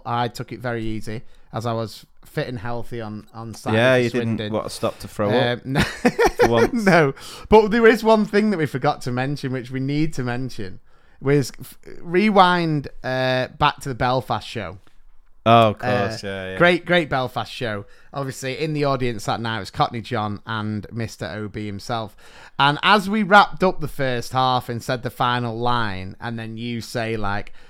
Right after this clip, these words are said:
Speaker 1: "Right, guys, grab a drink. We'll be back in twenty minutes. Thank
Speaker 2: Yeah.
Speaker 1: you." And everyone goes crazy.
Speaker 2: Yeah.
Speaker 1: At that point of the Belfast show, 'cause we had to walk past down the middle of the crowd, like, the middle aisle,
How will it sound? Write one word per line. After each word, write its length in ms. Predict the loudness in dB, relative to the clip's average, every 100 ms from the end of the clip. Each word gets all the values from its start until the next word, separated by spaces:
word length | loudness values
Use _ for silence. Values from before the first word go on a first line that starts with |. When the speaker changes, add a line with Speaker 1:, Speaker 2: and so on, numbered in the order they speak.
| -6 4
Speaker 1:
"Right, 220 | 4 4
guys, 320 | 4 4 2
grab 200 | 2 2
a 40 |
drink. 440 | 0 2 2 2 -2
We'll 120 | 0
be 80 | 0
back 280 | 6 4 4
in 80 | -6
twenty 300 | -2 0 0
minutes. 500 | 0 0 0 -4 -6
Thank 260 | -2 0 0
Speaker 2:
Yeah. 80 | 0
Speaker 1:
you." 200 | 2 2
And 80 | 2
everyone 300 | 0 -2 -2
goes 260 | -4 -6 -8
crazy. 920 | -2 0 2 0 -2 -8 -10 -10 -18 -12
Speaker 2:
Yeah. 260 | -8 -8 -10 -16 0 6
Speaker 1:
At 260 | 6 8
that 320 | 4 4 2
point 440 | 4 4 4 0 -8
of 120 | -10
the 80 | -8
Belfast 600 | -2 0 0 0 -4 -4
show, 320 | -4 -2 -2 -4
'cause 220 | -8 -2
we 100 | 4
had 160 | 4 2
to 80 | -4
walk 480 | -2 -2 -4 -12
past 460 | 0 0 0 -6 -4
down 300 | 0 2 2
the 60 | 0
middle 300 | -2 -2 -4
of 140 | -4
the 80 | -8
crowd, 580 | -8 -2 2 2 0 -2
like, 160 | -6
the 60 | -4
middle 300 | -6 -4 -2
aisle, 380 | -2 -2 -4